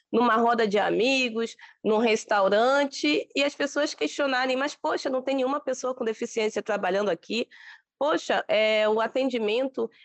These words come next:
ele poderia ser muito mais personalizado, muito mais humanizado do que tá sendo.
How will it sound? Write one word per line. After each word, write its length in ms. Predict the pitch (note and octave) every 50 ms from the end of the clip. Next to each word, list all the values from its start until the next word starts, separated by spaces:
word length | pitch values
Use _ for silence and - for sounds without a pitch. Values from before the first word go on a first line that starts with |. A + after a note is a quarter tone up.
| _ -
ele 140 | - A3
poderia 340 | - - A3+ A3 A3 A3 A3
ser 200 | A#3 - B3 A3+
muito 240 | G#3+ A#3 C4 - D#4+
mais 340 | B3 A3+ A#3 A#3+ B3 A#3+ -
personalizado, 800 | - - B3 - A#3+ A3+ A3 G#3+ G#3+ G3+ G3+ G#3+ A3+ A#3 A#3
muito 260 | A3 A#3 C4 C4+ - B3
mais 340 | A#3 A3 A3 A3+ A#3 A#3
humanizado 760 | A#3+ A3+ A3+ A3+ A#3 A#3 G#3+ G3 F3+ F#3 F#3+ G3+ A3+ B3 A#3 G#3+
do 100 | G3+ G3+
que 100 | - G#3
tá 160 | - F3+ F3
sendo. 560 | - - - A#3 B3 C4+ C4+ C4 A3 F#3